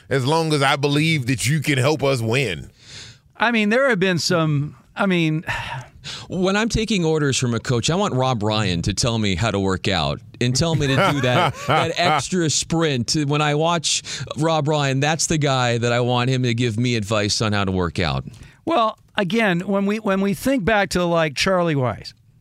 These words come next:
Speaker 3: <laughs> Oh, God.
Speaker 2: who they, they termed sort of had the, the frontal ass is basically what they said.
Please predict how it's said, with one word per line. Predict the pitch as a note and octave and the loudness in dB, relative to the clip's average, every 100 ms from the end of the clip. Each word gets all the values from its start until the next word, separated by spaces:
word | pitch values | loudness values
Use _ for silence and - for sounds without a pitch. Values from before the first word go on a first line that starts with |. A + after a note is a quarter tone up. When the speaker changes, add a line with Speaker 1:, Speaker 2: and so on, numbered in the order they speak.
| _ | _
Speaker 3:
<laughs> | _ _ _ - | _ _ _ -6
Oh, | D#5+ - - | -6 -8 -18
God. | - - - - - - _ _ - - _ _ - D#3 | -14 -12 -14 -16 -20 -20 _ _ -20 -20 _ _ -4 0
Speaker 2:
who | G#3 C#4 B3 G#3+ G#3 - - - - | 2 4 4 2 0 -8 -10 -8 -2
they, | A3+ B3+ | 0 2
they | B3+ A#3 | 2 0
termed | F3+ - A#3 C#4 C4 G#3 | 0 0 2 2 2 2
sort | G#3+ G#3+ | 2 2
of | E3+ | 2
had | F#3+ G3+ E3 | 2 2 2
the, | D#3+ D3 C#3+ | 2 0 -2
the | C#3+ D3 | -2 -2
frontal | C#3+ - - F3+ G3 F#3 D#3+ | -2 -8 -2 0 2 0 -2
ass | C#3+ C#3 D#3+ G3 G3+ | -2 0 0 0 -2
is | C#3+ | -2
basically | F3+ D#3+ G3 F#3 | -2 -2 -2 -2
what | E3 E3 | 0 -2
they | F3+ D#3+ | 0 -2
said. | - F3 F#3 | 0 0 0